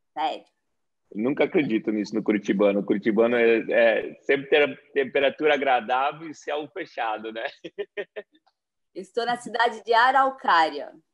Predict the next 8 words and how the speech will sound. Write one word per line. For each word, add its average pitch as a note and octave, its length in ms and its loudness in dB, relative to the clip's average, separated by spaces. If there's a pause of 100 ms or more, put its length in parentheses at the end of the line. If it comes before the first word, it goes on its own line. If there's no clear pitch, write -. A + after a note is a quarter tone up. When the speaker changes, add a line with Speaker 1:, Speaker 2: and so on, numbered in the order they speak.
(300)
Speaker 2:
Ah, G2 440 -4
Araucária, G2+ 500 -6
tudo G#2+ 260 -12
bem. F#2 200 -10 (640)
Então F3+ 160 2
vamos G#3+ 200 2
lá, G#3 120 4
Verinha. F3+ 360 -2